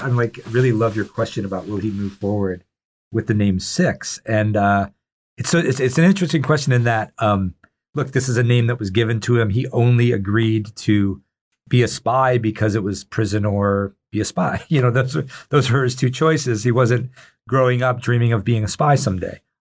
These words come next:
Um, so this name, he was kind of, you know, being, being conscripted into the,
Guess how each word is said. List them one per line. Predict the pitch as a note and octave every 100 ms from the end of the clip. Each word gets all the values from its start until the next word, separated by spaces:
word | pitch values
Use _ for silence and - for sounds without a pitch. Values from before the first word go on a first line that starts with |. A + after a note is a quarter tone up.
| _
Um, | - A#2 A2+ G#2+ G#2 - _ _ _ _ _ _
so | - - C#3+
this | B2+ C3
name, | C3 C3+ C#3
he | C#3+
was | C3
kind | D3
of, | A#2+ -
you | C3
know, | A2+
being, | C3 B2 B2+
being | A#2+ A#2+ A#2
conscripted | G#2 A#2 - D#3 D#3+ A#2+ G2+
into | B2 A#2+ A#2+ A2+
the, | G#2+ G#2 G2+